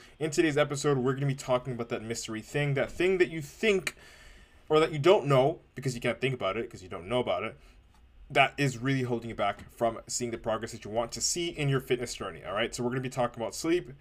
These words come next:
sleep health, how to improve your sleep so that you can continue to see success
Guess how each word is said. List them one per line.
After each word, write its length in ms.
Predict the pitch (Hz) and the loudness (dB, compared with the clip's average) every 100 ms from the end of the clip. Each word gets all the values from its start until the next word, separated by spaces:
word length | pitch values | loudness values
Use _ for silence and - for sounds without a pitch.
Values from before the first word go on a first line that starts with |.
| - | -18
sleep 300 | - 156 143 | -6 -2 4
health, 280 | 151 151 143 - - | 6 6 4 -14 -12
how 180 | - 151 | 6 6
to 160 | 147 156 | 6 0
improve 360 | 135 - 143 | -2 0 2
your 120 | 135 127 | 2 -2
sleep 420 | - 143 139 139 - - | -2 0 0 -4 -20 -18
so 120 | - | -2
that 240 | 131 120 117 | 0 0 -2
you 300 | 135 139 127 | 2 2 0
can 320 | - 135 123 | 0 0 0
continue 600 | 117 127 113 135 131 127 | -2 -10 -8 -4 -2 -2
to 280 | 123 - 123 | -4 -4 -4
see 180 | 117 120 | -4 -6
success 500 | 120 117 - 120 - | -8 -10 -2 -2 -2